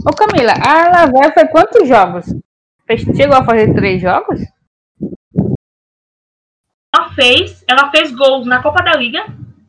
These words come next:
Speaker 2: Eu lembro que ela fez dois gols contra a Liverpool. Ela estreou contra o Everton e fez um contra o Liverpool.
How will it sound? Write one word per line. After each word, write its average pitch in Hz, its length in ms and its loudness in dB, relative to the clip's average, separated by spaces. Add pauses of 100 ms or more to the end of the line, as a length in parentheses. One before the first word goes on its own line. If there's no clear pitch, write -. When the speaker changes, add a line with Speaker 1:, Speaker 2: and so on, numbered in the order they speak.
(1000)
Speaker 2:
Eu 226 120 -8
lembro 247 200 -6
que 277 60 0
ela 269 100 2
fez 262 180 -2
dois 339 200 -4
gols 262 220 -6
contra 262 260 -4
a 262 40 0
Liverpool. 233 680 -8
Ela 226 140 -2
estreou 285 400 -2
contra 311 380 -2
o 254 120 0
Everton 320 280 -2
e 320 60 -12
fez 320 140 -6
um 302 60 -12
contra 302 220 -10
o 320 60 -8
Liverpool. 185 440 -6